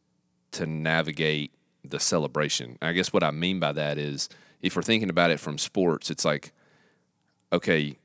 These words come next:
you, you know, you hit a home run. Well, if that was, if we celebrate that like that was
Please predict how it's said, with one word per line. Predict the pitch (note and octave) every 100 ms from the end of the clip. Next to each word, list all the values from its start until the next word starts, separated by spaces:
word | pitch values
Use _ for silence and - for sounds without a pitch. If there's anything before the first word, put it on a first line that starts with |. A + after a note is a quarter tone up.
| _
you, | E2+ D#2+ E2 - _ _
you | E2+
know, | E2
you | D#2+ D#2
hit | F2+
a |
home | E2 D#2+ C#2+
run. | C2+ B1 - _ _ _ _ _ _ -
Well, | A2+
if | F2 -
that | A2 A#2+
was, | G#2+ -
if | F2 -
we | B2
celebrate | - B2+ A#2 F2+ F2 C#2
that | D#2+
like | D2 D#2
that | F#2 F#2
was | E2 -